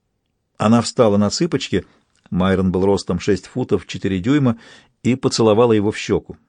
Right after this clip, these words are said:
«Я приготовлю ужин». «Ты серьезно? Мы поедим дома».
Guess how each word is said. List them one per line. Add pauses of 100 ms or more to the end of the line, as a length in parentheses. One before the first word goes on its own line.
(280)
«Я
приготовлю
ужин». (1040)
«Ты
серьезно? (540)
Мы
поедим
дома».